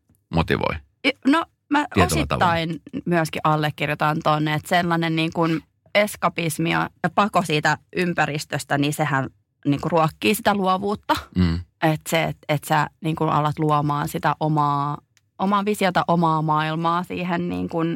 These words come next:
Speaker 2: joka ei tuu siitä niinku ympäristöstä välttämättä, niin se voi olla tosi, tosi sillai kiinnostavaa, katsottavaa sitten jälkikäteen niinku
Speaker 1: Mm.
Speaker 2: muille.
Speaker 1: No niin, sitten viimeinen.
Speaker 2: Noniin.
Speaker 1: Viimeinen purkkikysymys. Täällä on siis kysymyksiä yli kolmekymmentä.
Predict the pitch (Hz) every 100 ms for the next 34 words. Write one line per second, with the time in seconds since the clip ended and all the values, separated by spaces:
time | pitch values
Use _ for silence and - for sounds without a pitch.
0 | - - 170 160 165 160 165 156 165 180
1 | 175 160 165 160 165 - - - - 104
2 | 104 107 214 214 - 214 202 220 220 208
3 | 202 202 190 185 180 185 165 156 _ -
4 | 208 185 170 156 156 165 147 151 156 -
5 | 165 170 180 - _ - 175 190 - 208
6 | 208 220 220 - 220 202 208 220 196 190
7 | 185 185 180 185 175 170 175 214 - _
8 | _ 151 180 143 165 151 131 120 143 107
9 | 85 76 73 185 175 294 202 147 123 101
10 | 98 104 - - 107 85 78 - 113 104
11 | 101 - 117 104 87 - 95 - - -
12 | 95 98 - 123 92 78 82 76 73 71
13 | 78